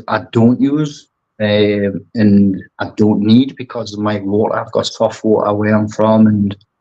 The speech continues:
I think with experience you get to gauge what your plants need and that sort of thing. But in general,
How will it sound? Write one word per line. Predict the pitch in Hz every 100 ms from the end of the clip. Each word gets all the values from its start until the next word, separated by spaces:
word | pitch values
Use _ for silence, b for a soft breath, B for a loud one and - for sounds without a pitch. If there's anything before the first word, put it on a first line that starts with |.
| _ _ _ _ _ _ _ _ _
I | -
think | - 127 117 - _ _
with | 123 131
experience | 131 113 - 127 127 113
you | -
get | 117 90
to | -
gauge | - 110 131 113
what | 113
your | 78
plants | - 107 107 -
need | 104 120 113
and | 101 98 95 - _ _ _ _ _ _ -
that | 107
sort | - - -
of | -
thing. | - 123 117
But | 110 98
in | - 113
general, | 107 110 120 120 101